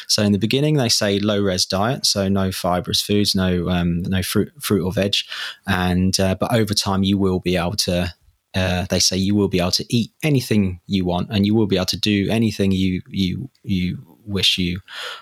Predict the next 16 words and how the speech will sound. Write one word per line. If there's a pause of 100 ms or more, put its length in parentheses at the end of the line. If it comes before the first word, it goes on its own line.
(120)
want,
want
to
do. (200)
Um,
there's
a
few
things
to
stay
clear
of,
because
the,
the,